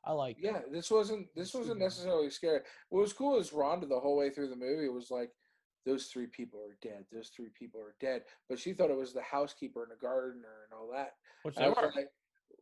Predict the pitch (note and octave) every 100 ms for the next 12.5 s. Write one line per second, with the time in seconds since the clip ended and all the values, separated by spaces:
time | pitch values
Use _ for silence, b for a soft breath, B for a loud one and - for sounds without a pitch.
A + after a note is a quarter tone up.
0 | A#2 D3 F3+ E3 F3+ G#3 C#4+ G3+ E3+ F3
1 | E3+ E3+ E3+ D#3+ - - _ _ _ _
2 | - C#3 C3 C3+ C3 B2 E3+ D#3 C#3+ C#3+
3 | A#2 G2+ - _ _ _ _ _ _ _
4 | _ - C#3+ C3 A2 - _ _ _ _
5 | _ b b b b - C4+ D#4 B3 G3+
6 | F3 D#3 F#3+ F#3 D#3+ A3+ G#3+ C#3+ C3+ C3
7 | B2 B2 _ _ _ - C#3 C3+ D#3+ -
8 | - B2+ C3+ B2+ - B2 A#2 A2+ A2 G#2+
9 | A2 _ - A#2 A2 A#2+ A#2 - A2 G2+
10 | G2+ B2+ A2 C#3 C#3 D3 D3 D3 D#3 C#3
11 | B2 A2+ A2+ A2+ G2+ - _ _ _ _
12 | _ C#3+ A2+ G#2+